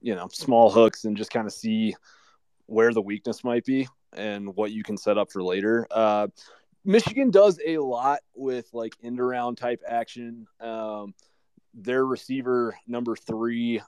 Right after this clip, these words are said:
I forget his name. We were talking about him on the show last night, but it's like,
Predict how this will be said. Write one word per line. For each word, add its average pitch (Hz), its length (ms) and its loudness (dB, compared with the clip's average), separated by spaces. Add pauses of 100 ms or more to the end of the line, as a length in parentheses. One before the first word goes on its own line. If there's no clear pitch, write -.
I 110 60 -8
forget 107 260 -10
his 101 160 -10
name. 104 320 -10
We 104 100 -10
were 101 60 -6
talking 101 260 0
about 101 180 2
him 98 60 -6
on 98 60 -10
the 98 60 -14
show 101 260 0
last 101 260 0
night, 101 260 -8
but 98 100 -18
it's - 80 -14
like, 98 160 -4